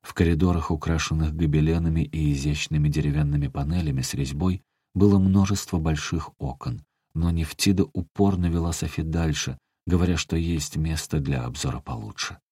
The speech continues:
Мимо сновали обычные люди, даже очень много людей. Часть из них походила на сотканные из тканей силуэты, часть казалась вполне обычной и живой,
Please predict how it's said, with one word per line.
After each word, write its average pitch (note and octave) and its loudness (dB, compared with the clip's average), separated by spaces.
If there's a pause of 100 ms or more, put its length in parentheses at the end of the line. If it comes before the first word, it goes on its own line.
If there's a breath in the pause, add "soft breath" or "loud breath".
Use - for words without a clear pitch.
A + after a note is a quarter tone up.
(580)
Мимо G#2 4
сновали E2+ 0
обычные D#2 0
люди, D2 -2 (280)
даже F#2 4
очень G2 -2
много F2 0
людей. B1+ -4 (240)
Часть E2 0
из D#2 0
них D#2+ -2
походила D#2 0
на D2+ 2
сотканные D#2 0
из D2 -4
тканей D2+ 0
силуэты, C#2 -4 (260)
часть - -2
казалась E2+ 0
вполне E2 0
обычной F2+ 0
и - -2
живой, E2 0